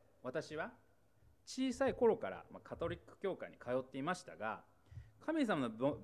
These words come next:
存在は文化的なものだと捉えていました。それは、あ、客観的にそう決めたではなくて、自分がなりたいと思っていた、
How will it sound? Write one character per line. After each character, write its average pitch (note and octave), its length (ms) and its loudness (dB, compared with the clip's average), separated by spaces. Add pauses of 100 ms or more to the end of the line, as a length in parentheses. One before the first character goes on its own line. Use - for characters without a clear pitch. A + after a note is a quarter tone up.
存 D3+ 300 2
在 C3+ 140 6
は A2+ 80 4
文 D#3+ 280 2
化 A3+ 160 4
的 G3+ 200 0
な F3 100 2
も D3+ 100 0
の G3 60 2
だ A3 120 4
と A2+ 200 -4 (100)
捉 D#3+ 200 6
え B2 40 2
て F2 140 -14
い - 20 -16
ま - 120 -20
し - 120 -20
た。 - 60 -20 (2250)
そ - 160 2
れ C4+ 80 4
は、 D#4 340 4 (380)
あ、 - 180 -6 (100)
客 C#3 220 -6
観 G#3+ 200 0
的 G3 180 -2
に F#3 140 -2
そ - 160 0
う F3+ 60 0 (720)
決 D#3 100 -4
め D#3 100 2
た E3+ 180 4
で B2+ 160 6
は D#3 100 4
な C#3+ 100 0
く - 120 -14
て、 F#2 260 -10 (680)
自 G#3 200 -6
分 D4 260 2
が C#4 120 2
な F#3+ 120 2
り A#3+ 140 -2
た D4 120 4
い B3 100 0
と B2+ 100 -4
思 C3 200 -4
っ - 20 -6
て - 160 -10
い G2+ 80 -8
た、 C3 300 -2